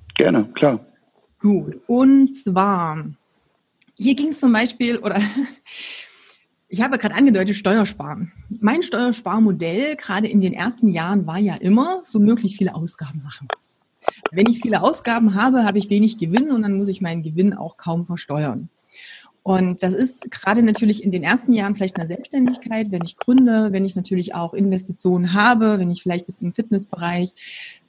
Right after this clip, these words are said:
Speaker 2: ähm, Equipment anschaffe, wenn ich Weiterbildungen viele besuche, dann habe ich natürlich auch viele Ausgaben und dementsprechend ist häufig der Gewinn in den ersten Jahren nicht unbedingt sehr berauschend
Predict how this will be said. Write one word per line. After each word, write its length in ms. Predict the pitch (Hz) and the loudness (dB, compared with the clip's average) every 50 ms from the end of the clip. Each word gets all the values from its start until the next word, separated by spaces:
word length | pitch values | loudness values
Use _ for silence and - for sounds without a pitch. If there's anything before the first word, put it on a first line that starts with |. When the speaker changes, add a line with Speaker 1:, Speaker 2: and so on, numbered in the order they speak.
| _ | _
Speaker 2:
ähm, 460 | - 190 185 180 180 180 175 175 - - | 0 2 2 4 4 2 2 0 -2 -6
Equipment 560 | - 220 - 220 226 226 208 190 185 - - | -10 0 2 2 4 4 4 2 2 2 0
anschaffe, 720 | 147 170 175 - - 180 170 165 - - 175 170 170 165 160 160 | -2 -4 -4 -4 -2 -4 -4 -4 -4 -4 -4 -2 -2 -4 -4 -2
wenn 160 | 165 180 185 | 0 0 2
ich 140 | 202 202 202 | 2 0 0
Weiterbildungen 800 | - 170 180 185 190 175 170 175 170 170 170 170 170 170 165 165 | -2 -2 0 2 2 2 2 0 -2 -2 -2 -4 -4 -4 -4 -6
viele 320 | - - - 180 175 175 165 | -6 -2 0 2 2 2 0
besuche, 500 | 160 170 160 - - 180 175 175 185 175 | -2 -4 -4 -2 0 0 0 0 0 0
dann 220 | 165 165 165 160 | 0 0 0 -2
habe 160 | 190 233 - | -2 0 -2
ich 100 | 339 - | 0 2
natürlich 460 | 302 269 254 254 262 254 254 240 233 | 4 4 4 4 4 4 2 2 0
auch 160 | 233 233 220 - | -4 -6 -8 -2
viele 280 | - 226 214 214 214 | 2 2 4 4 2
Ausgaben 640 | - 202 214 220 226 - 208 202 202 202 208 208 185 | 2 2 0 0 0 -2 0 0 2 4 4 4 4
und 140 | 185 185 | 2 2
dementsprechend 680 | 185 185 180 180 175 175 - - - 180 175 165 180 175 | 2 2 2 2 0 -2 -4 -4 -4 -4 -2 -2 -2 -4
ist 160 | - 185 - | -4 -6 -2
häufig 360 | 190 180 180 180 - 185 185 | 0 2 2 2 2 0 0
der 120 | - 175 170 | -2 -4 -4
Gewinn 320 | 165 170 160 175 196 208 | -2 0 2 4 4 4
in 140 | - - 180 | 4 2 0
den 140 | 170 170 - | 0 -2 -4
ersten 520 | - 165 170 180 - - - 180 170 170 - _ - - - - - _ _ - | -4 -4 -6 -6 -6 -6 -4 -4 -4 -4 -6 _ -20 -20 -18 -18 -20 _ _ 0
Jahren 360 | 180 175 185 208 202 196 196 | 2 2 4 4 4 4 4
nicht 180 | 190 190 - - | 4 2 4 6
unbedingt 460 | 226 220 208 190 185 196 196 190 - | 6 6 6 4 2 2 0 0 -2
sehr 160 | 175 170 165 | -4 -6 -6
berauschend 720 | - 160 147 143 143 165 202 262 262 - 311 339 339 - | -8 -10 -8 -6 -2 0 0 0 2 0 0 -2 -2 -4